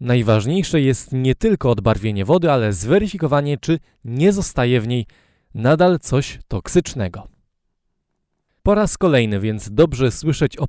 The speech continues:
polskim udziale w innowacjach na skalę światową,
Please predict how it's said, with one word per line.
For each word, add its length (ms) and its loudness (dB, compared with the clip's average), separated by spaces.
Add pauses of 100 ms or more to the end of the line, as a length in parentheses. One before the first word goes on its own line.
polskim 720 2
udziale 560 0
w 140 -16 (120)
innowacjach 1000 0
na 160 -2
skalę 400 -2
światową, 720 -2